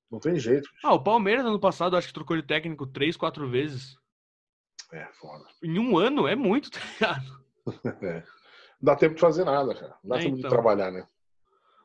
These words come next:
Speaker 2: Mas já
Speaker 1: Porque
Speaker 2: assim
Speaker 1: o Brasil ainda é um país em condições, com, com, é, com proporções continentais.
Speaker 2: Sim.
Speaker 1: O cara vai jogar o Brasileirão. Hoje tá jogando contra o Juventude ou contra o Grêmio lá no Sul. Amanhã vai jogar contra o Goiás. Aí depois vai jogar contra o Fortaleza. Mano,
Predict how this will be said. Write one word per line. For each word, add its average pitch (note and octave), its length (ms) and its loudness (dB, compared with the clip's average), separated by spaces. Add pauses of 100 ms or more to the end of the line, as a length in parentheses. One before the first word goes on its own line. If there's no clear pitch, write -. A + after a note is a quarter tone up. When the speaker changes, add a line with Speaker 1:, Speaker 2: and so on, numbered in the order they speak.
(120)
Speaker 2:
Mas C#4 200 6
já D4+ 160 8
Speaker 1:
Porque G3 160 6
Speaker 2:
assim D#3 80 8
Speaker 1:
o - 20 2
Brasil E3 480 6
ainda F3 240 8
é - 20 4
um D#3+ 80 0
país D#3 280 6
em - 20 -4
condições, D#3 420 2
com, D3 240 2
com, C3+ 240 4
é, A#2 120 4
com C#3 240 2
proporções D3+ 420 4
continentais. D3 960 2
Speaker 2:
Sim. E3 380 0
Speaker 1:
O - 40 -20
cara E3 180 6
vai F3+ 160 6
jogar F3 180 4
o F3+ 60 10
Brasileirão. F3+ 580 4
Hoje D#3+ 220 2
tá E3+ 120 4
jogando D#3 640 4 (220)
contra D3 260 0
o D#3+ 40 10
Juventude E3+ 760 6
ou D#3 40 4
contra D#3 220 0
o B2 40 -4
Grêmio C#3 320 4
lá C#3 120 4
no C3+ 100 4
Sul. G3 400 0 (260)
Amanhã D#3+ 280 4
vai D#3+ 120 6
jogar D3+ 260 2
contra D3 260 -4
o - 40 -6
Goiás. E3+ 680 6 (380)
Aí C#3 100 0
depois D3+ 240 2
vai D#3+ 80 4
jogar D#3 280 4
contra D#3 220 -4
o C3+ 60 -8
Fortaleza. E3 680 6
Mano, F#3 380 -4